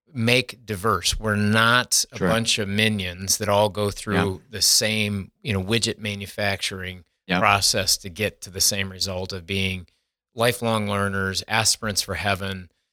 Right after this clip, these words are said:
Speaker 2: Yeah.
Speaker 1: you know, formed as, as human beings, body, mind, and soul.
Speaker 2: What, um, maybe if we can just shift gears a little bit into,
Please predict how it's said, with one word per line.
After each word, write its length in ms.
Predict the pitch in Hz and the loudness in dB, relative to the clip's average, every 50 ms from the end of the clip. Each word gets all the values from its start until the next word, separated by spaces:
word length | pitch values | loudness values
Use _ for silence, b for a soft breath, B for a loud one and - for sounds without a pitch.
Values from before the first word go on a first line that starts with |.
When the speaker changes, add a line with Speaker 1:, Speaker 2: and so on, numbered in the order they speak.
| _ _ - | _ _ -6
Speaker 2:
Yeah. 100 | - - - - | -6 -6 -6 -8
Speaker 1:
you 100 | _ 123 | _ -4
know, 80 | 101 98 | -4 -2
formed 920 | 90 - - - - 117 117 117 113 104 98 104 110 123 131 127 120 110 - _ _ _ _ - | -4 -6 -10 -6 -2 0 2 2 2 0 0 -2 -2 -2 -2 -4 -6 -10 -14 _ _ _ _ -4
as, 500 | 107 98 98 98 101 98 95 - - - _ | -2 0 0 0 2 2 2 0 0 0 _
as 420 | 117 104 98 98 92 90 - - - | -4 -2 -2 0 0 2 2 2 2
human 300 | 135 123 107 101 98 95 | 2 0 0 -2 -2 -2
beings, 560 | 101 104 101 101 98 98 98 - - - - - _ _ _ _ | -2 0 0 0 -2 -2 0 2 2 2 0 -4 _ _ _ _
body, 260 | - 107 107 101 101 | 0 0 2 2 2
mind, 360 | 101 104 101 101 101 101 92 | 0 0 0 2 0 0 -2
and 220 | 98 98 98 95 95 | -2 -2 -2 0 0
soul. 400 | - - 95 90 85 82 87 _ _ _ _ _ _ _ _ _ _ _ _ _ _ _ _ _ | 0 -2 -2 -8 -14 -20 -20 _ _ _ _ _ _ _ _ _ _ _ _ _ _ _ _ _
Speaker 2:
What, 180 | 135 185 202 - - _ _ - | 2 2 2 0 -10 _ _ 0
um, 460 | 127 120 113 110 107 104 95 - - - | 2 2 4 4 2 0 0 -4 -4 0
maybe 160 | 147 185 233 | 2 4 6
if 60 | 214 | 6
we 60 | 160 123 | 6 4
can 80 | 127 | 4
just 180 | 117 113 107 - | 4 4 4 4
shift 320 | - - 123 117 - - | 4 4 4 2 0 -4
gears 300 | - 110 110 110 104 - | -2 2 2 2 4 2
a 40 | 95 | -2
little 240 | 90 95 104 110 104 | 0 2 2 2 2
bit 400 | 82 - 92 90 87 82 - _ _ | 2 2 2 2 2 0 -2 _ _
into, 720 | 101 95 95 92 - - 107 98 95 95 92 92 92 - | -8 -8 -8 -8 -6 -2 2 2 4 4 2 2 -2 -4